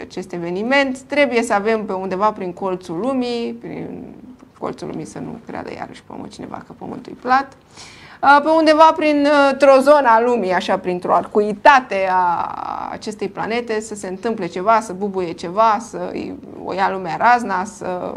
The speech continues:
se întâmple ceva scandalos, uh, pentru că arhetipul vărsătorului vorbește, iată, despre a sparge un ritm, despre a fi oaia neagră, despre a ieși din turmă,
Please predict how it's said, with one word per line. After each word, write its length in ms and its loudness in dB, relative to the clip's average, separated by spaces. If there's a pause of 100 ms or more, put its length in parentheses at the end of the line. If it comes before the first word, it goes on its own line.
(140)
se 140 -14
întâmple 300 -8
ceva 260 -6
scandalos, 800 -4
uh, 280 -6 (560)
pentru 280 -2
că 120 -2 (140)
arhetipul 520 0
vărsătorului 840 -4
vorbește, 480 -2
iată, 400 -2
despre 840 -4
a 140 -2
sparge 580 0
un 140 0
ritm, 500 -4
despre 460 -6
a 120 6
fi 280 -4
oaia 280 4
neagră, 380 -4 (100)
despre 360 -8
a 40 -2
ieși 220 -6
din 260 -4
turmă, 440 -6